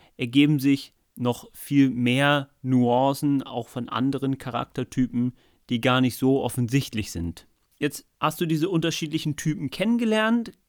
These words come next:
Und was ist jetzt die Quintessenz aus diesem Modell? Was kannst du daraus mitnehmen? Du kannst für dich aus diesem Modell ableiten,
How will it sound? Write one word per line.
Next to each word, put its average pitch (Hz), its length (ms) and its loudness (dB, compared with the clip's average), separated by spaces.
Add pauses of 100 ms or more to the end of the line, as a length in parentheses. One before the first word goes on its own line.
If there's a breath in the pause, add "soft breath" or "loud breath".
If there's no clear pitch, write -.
(120)
Und 151 180 0
was 208 180 2
ist 240 120 -2
jetzt 214 380 0
die 185 220 -6
Quintessenz 127 880 0 (220)
aus 135 280 2
diesem 123 240 -2
Modell? 117 520 2
Was 131 180 2
kannst 165 200 -8
du 175 80 0
daraus 151 380 0
mitnehmen? 104 680 -2 (460 soft breath)
Du 233 120 2
kannst 233 300 -4
für 190 140 -4
dich 185 260 -2
aus 147 100 -8
diesem 202 280 -2
Modell 170 360 -2
ableiten, 156 880 -4